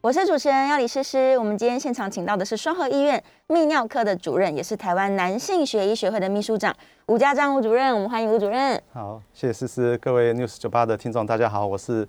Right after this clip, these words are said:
Speaker 2: 双和医院泌尿科吴家章医师。
Speaker 1: 医生早安哦，
Speaker 2: 好。
Speaker 1: 我们今天天气非常的好，一定是要迎接这个医生来到
Speaker 2: 好，谢谢，
Speaker 1: <laughs>九八新闻台。
Speaker 2: 谢谢。
Speaker 1: 对，我们今天要聊的主题啊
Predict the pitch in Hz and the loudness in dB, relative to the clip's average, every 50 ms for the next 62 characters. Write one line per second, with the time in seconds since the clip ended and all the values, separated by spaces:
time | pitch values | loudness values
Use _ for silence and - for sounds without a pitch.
0 | - - - 139 120 113 117 113 117 117 113 120 120 117 117 - 120 113 113 110 | -8 -8 -8 -6 -6 -4 -4 -4 -4 -4 -4 -2 0 0 0 0 0 0 0 0
1 | 104 - 117 104 113 107 110 110 107 - 113 110 113 - - - - - _ _ | 0 -2 0 0 0 0 -2 -4 -4 -4 -4 -4 -4 -4 -8 -16 -20 -20 _ _
2 | _ - 208 185 208 202 208 202 190 - - 196 214 220 233 220 208 190 185 190 | _ -6 -4 -4 -2 -2 -2 -2 -4 -2 -2 -2 0 0 0 0 0 0 2 2
3 | 208 208 220 240 262 285 285 294 302 285 311 285 - 339 349 302 349 269 269 269 | 2 2 2 2 2 2 2 2 2 2 0 0 0 0 0 0 0 0 0 0
4 | - 262 220 185 180 185 190 - - 226 240 254 269 - 269 254 247 233 - - | 2 2 2 2 2 0 -2 -2 0 2 2 2 2 2 2 2 2 2 0 0
5 | 196 202 175 208 214 214 202 196 185 - 190 185 - 202 190 180 165 160 160 175 | 0 0 2 2 2 2 2 0 0 0 -2 -2 -2 -2 -2 -2 -4 -2 -2 -2
6 | - - - - 269 269 - - - - 247 285 - 220 208 220 233 240 196 - | -2 -2 0 2 2 2 4 4 2 2 0 -2 -2 -2 -2 -2 -2 -2 -4 -4
7 | 233 226 208 202 202 - 202 185 - - - - - - - - _ _ - 170 | -4 -2 -4 -4 -6 -6 -6 -8 -8 -10 -14 -20 -20 -20 -20 -20 _ _ -2 0
8 | 160 170 180 180 190 233 247 269 262 226 202 180 190 196 196 180 190 165 147 - | 0 0 0 2 2 2 4 4 4 4 4 2 4 2 2 2 0 0 0 -2
9 | - 165 160 160 160 165 | -4 -2 -2 -2 -4 -6